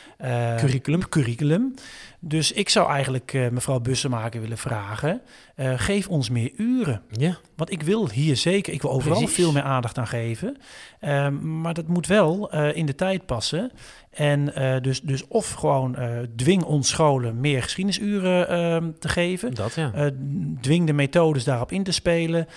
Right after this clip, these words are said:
Speaker 1: Ehm, zodat we ook meer over be-, belangrijke onderwerpen kunnen hebben.
Speaker 2: Precies, mevrouw Bussemaker.
Speaker 1: Volgens mij is er
Speaker 2: Eh,
Speaker 1: een kleine koerswijziging nodig.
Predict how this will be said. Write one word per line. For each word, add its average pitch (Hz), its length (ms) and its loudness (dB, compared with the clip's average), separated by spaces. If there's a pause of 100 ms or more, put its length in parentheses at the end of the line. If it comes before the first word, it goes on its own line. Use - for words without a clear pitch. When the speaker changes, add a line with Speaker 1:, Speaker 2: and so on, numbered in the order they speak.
(260)
Speaker 1:
Ehm, 135 360 0
zodat 165 360 0
we - 80 -4
ook 143 220 -2
meer 143 400 2
over 139 460 0
be-, 120 100 -2
belangrijke 147 680 2
onderwerpen 120 560 -2
kunnen 190 240 0
hebben. 214 240 -2 (100)
Speaker 2:
Precies, 165 380 2
mevrouw 123 300 4
Bussemaker. 110 640 0 (260)
Speaker 1:
Volgens - 260 4
mij 120 120 8
is - 80 6
er 165 60 6
Speaker 2:
Eh, 160 60 6
Speaker 1:
een - 60 4
kleine 202 300 2
koerswijziging 175 880 0
nodig. 160 520 2